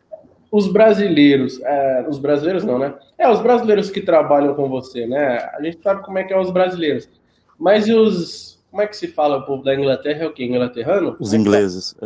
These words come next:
Speaker 2: os
Speaker 1: Os ingleses.
Speaker 2: ingleses.
Speaker 1: Inglaterrano é difícil, né?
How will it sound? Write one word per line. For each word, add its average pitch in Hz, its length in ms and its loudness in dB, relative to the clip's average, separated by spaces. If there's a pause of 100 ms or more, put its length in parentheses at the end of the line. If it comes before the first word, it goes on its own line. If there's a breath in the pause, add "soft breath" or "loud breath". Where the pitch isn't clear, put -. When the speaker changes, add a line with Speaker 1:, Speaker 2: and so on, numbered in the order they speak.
Speaker 2:
os 147 120 -2
Speaker 1:
Os - 20 2
ingleses. 147 240 4
Speaker 2:
ingleses. 131 220 -6
Speaker 1:
Inglaterrano 135 520 0
é 156 320 0
difícil, 127 460 -12
né? 143 120 -8